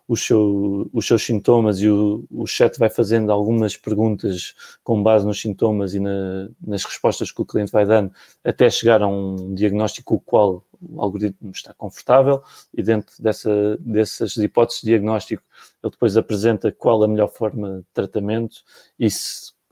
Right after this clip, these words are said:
e dá a hipótese do cliente de ou ficar em casa, eh, eh, a melhorar, fazer uma teleconsulta ou ir para a urgência com base no,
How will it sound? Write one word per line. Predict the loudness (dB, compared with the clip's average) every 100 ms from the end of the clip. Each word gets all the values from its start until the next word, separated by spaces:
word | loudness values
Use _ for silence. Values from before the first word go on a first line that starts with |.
| _ _
e | 0
dá | 4 6 6
a |
hipótese | 4 2 0 -2
do | -8
cliente | 0 0 0 -2
de | 0 0 0
ou | 0
ficar | 0 -2 -4 -4
em | -2
casa, | 0 0 -2 -10 -14 _ -20 _ -6
eh, | -2 -2 -6 -10 -6
eh, | -6 -6 -12 -18 _ _ _ _ _ 0
a | 2
melhorar, | 6 6 8 6 4 -2
fazer | -2 0
uma | 0
teleconsulta | 2 0 0 -2 0 0 0
ou | -4 0 4
ir | 4 2
para | -2
a |
urgência | -4 0 -2 -2 -6
com | -6 -2
base | -2 -2 -6 -14
no, | -14 -14